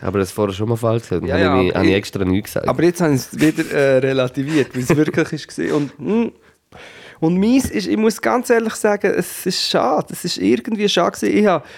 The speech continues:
Speaker 2: Chicken Gravy genommen, weil ich dort etwas von Chorizo habe gelesen, habe ich, äh, verlockende Mischung gefunden. Plus, ich habe irgendwie Gravy, ich habe, ich weiss nicht, aus irgendeinem Grund habe ich mir das so ein bisschen süßlich noch vorgestellt. Und ich finde, Chicken und süßlich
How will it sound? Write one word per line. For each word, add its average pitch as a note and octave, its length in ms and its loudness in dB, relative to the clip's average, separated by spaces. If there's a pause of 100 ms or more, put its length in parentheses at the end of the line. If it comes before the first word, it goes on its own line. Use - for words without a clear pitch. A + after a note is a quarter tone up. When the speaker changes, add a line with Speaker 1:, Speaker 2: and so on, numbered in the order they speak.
(180)
Speaker 2:
Chicken F#3+ 480 0
Gravy D3+ 540 2
genommen, F#3+ 480 2 (200)
weil C#3+ 80 4
ich C3+ 80 0
dort D3 220 0
etwas C#3+ 280 -6
von - 140 -8
Chorizo C3+ 480 -2
habe C#3 140 0
gelesen, C#3 320 -2
habe B2 120 0
ich, A#2+ 100 0
äh, G#2+ 360 -4 (880)
verlockende C3+ 500 0
Mischung D#3+ 240 2
gefunden. D#3 300 2
Plus, E3 460 2
ich D3+ 140 2
habe C3+ 140 2
irgendwie C#3+ 260 0
Gravy, C#3+ 520 2
ich D3 100 -2
habe, - 120 -4
ich D2+ 240 -8
weiss D3+ 200 2
nicht, D3+ 80 4
aus C#3+ 140 -2
irgendeinem F3+ 340 2
Grund D#3 200 4
habe D3+ 100 2
ich C3+ 60 0
mir C3 100 2
das - 180 -8
so C3+ 80 -4
ein - 60 -10
bisschen C#3+ 360 -6
süßlich C#3+ 320 -2
noch B2+ 160 0
vorgestellt. A#2+ 480 -2
Und A#2 120 -4
ich E3 80 -4
finde, C#3 220 0
Chicken C#3+ 380 -4
und A#2 140 -4
süßlich D#3 400 -2